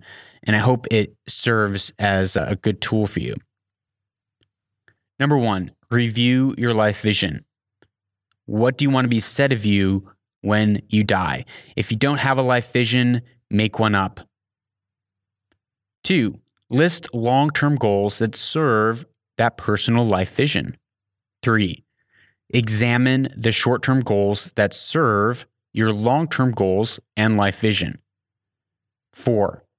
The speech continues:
find the area or goal that holds the greatest importance in this season of life in light of where you want to end up. Five,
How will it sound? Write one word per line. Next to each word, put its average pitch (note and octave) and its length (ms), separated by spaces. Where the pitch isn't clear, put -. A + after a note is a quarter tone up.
find C3 440
the B2 240
area G#2 360
or A#2+ 200
goal G2+ 520
that A2 120
holds A2 540
the B2 100
greatest G#2 560
importance B2+ 760
in G2+ 260
this C3 280
season G#2 380
of F#2+ 120
life G2+ 400
in G#2+ 240
light A#2+ 540
of G#2+ 160
where G#2+ 140
you G#2+ 160
want G2+ 240
to - 160
end G#2 200
up. - 320
Five, G#2 400